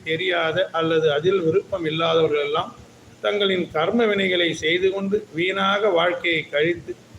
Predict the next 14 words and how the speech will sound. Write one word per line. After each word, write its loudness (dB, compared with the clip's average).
மீன்களைப் 4
போல் 4
எப்போதும் 2
கண்மூடாமல் 0
அன்பர்களுக்கு 0
அருள் 0
கொடுக்கும் -2
இறை 0
சக்தியை -6
காணாமலே -2
காலத்தை -2
கழித்து -4
அழிந்து -8
போகின்றார்கள். -14